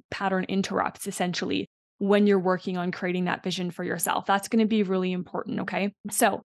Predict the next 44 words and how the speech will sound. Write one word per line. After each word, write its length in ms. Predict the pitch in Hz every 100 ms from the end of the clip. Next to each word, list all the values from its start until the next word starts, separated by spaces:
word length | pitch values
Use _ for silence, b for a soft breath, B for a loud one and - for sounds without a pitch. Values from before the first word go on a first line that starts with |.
| _
let's 240 | 247 277
talk 160 | 339 359
a 60 |
little 200 | 339 269
bit 140 | 240 240
about 300 | 208 208 196
success 500 | 220 - 190 185 160
first. 500 | - 185 - - - - _ _ _ -
Now, 300 | 220 214 - _ _ -
how 240 | - 262
do 120 | 359
you 300 | 294 220 240
define 380 | 214 208 190 180
success? 480 | - - - - -
I 80 | -
want 220 | 214 247
you 60 | 285
to 100 | 311
think 280 | - 233 226
for 200 | - 214
a 80 |
moment 440 | 196 185 196 180 175 -
what 320 | 170 196 180
your 300 | 202 254 285 262
ideal 720 | 226 185 226 240 254 254 247 _
life 360 | 208 190 190
would 100 | 190
look 220 | 175 185 -
like 200 | - - -
in 120 | 226
a 200 | 233 240
perfect 520 | - - 247 233 220 -
world. 280 | - - - _ -
Before 520 | 196 254 - 254 285
you 180 | 277 269
block 380 | 196 185 190 208
yourself 500 | 208 226 208 220 -
and 140 | 196
say 200 | 185 185
that 160 | 180 180
the 80 | 185
world 260 | 175 180
isn't 280 | 185 180 185
perfect, 500 | - 190 220 233 -